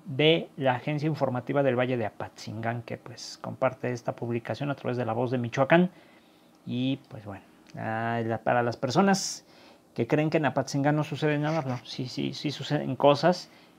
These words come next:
Obviamente entre los Viegras y Cartel Jalisco siguen encubriéndose, pero también autoridades para que no se sepa la triste realidad que tiene que pasar este municipio de Tierra Caliente, donde, pues, hace un par o más de un par de años se estaban muriendo de hambre la gente,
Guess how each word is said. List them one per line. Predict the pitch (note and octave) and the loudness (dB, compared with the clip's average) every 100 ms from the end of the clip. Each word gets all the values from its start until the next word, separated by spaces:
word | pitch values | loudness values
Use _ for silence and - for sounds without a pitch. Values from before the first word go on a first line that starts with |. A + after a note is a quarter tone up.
| - | -8
Obviamente | B2 C3 C3 C3+ C3+ | 0 2 2 0 0
entre | C3 A#2+ | 0 2
los | A2+ G#2+ | 2 4
Viegras | C3+ C3 C3 | 6 6 4
y | C3 | 0
Cartel | - A2+ C3 B2 | 0 0 0 0
Jalisco | C#3 B2+ B2 C#3 | 0 0 -2 -4
siguen | B2+ C#3+ B2+ B2 | -4 -2 -2 -2
encubriéndose, | G#2+ - C3 D3+ D#3+ D#3 | -4 -2 0 2 2 0
pero | - A#2+ | -2 -4
también | A#2+ C3 | -2 -2
autoridades | C#3 C3 A2+ A2+ B2+ C#3 | -2 -2 -2 2 2 2
para | B2+ A2+ G#2+ | -2 -6 -6
que | - | -6
no | C3+ B2+ | -6 -4
se | C3+ | -2
sepa | C3+ - C3 | -2 -2 -2
la | A2+ | -2
triste | B2+ A#2 C#3+ | -6 -4 -2
realidad | A#2 G#2+ A#2 C3 | -2 0 0 0
que | B2+ | -2
tiene | - C#3 | -4 -6
que | B2+ | -6
pasar | - A2 - B2+ - | -8 -4 0 0 0
este | C#3 D3+ | -4 -2
municipio | C3 A#2 G#2+ C3 C#3 | -2 -4 -4 -2 0
de | B2 | 0
Tierra | - A2 G#2+ | 2 0 0
Caliente, | A2 A2+ B2+ A#2+ - - - - - - | 0 2 0 0 -12 -20 -20 -20 -20 -8
donde, | A2+ A2+ A2+ | -2 0 0
pues, | A2+ G#2+ - - - | 0 -4 -6 -14 -12
hace | - B2+ C#3+ | -4 -2 0
un | B2+ | 2
par | - C3+ C3 - - _ _ _ | 8 8 8 0 -16 _ _ _
o | A#2 A#2 A#2 | -4 -2 -2
más | A#2 B2 D3 | 0 4 4
de | C#3+ | 2
un | C#3 | 0
par | C#3+ C#3 | 4 4
de | C3+ | 4
años | D3+ E3 F3 - - - - - | 2 2 -2 -8 -20 -20 -20 -10
se | - | -8
estaban | A#2+ C3 C#3 | -2 0 0
muriendo | C#3 B2 C3+ A#2 | 0 0 2 4
de | |
hambre | A#2 C3+ A#2 | 4 2 0
la | G#2 | -4
gente, | - G#2+ A2+ | -4 -6 -6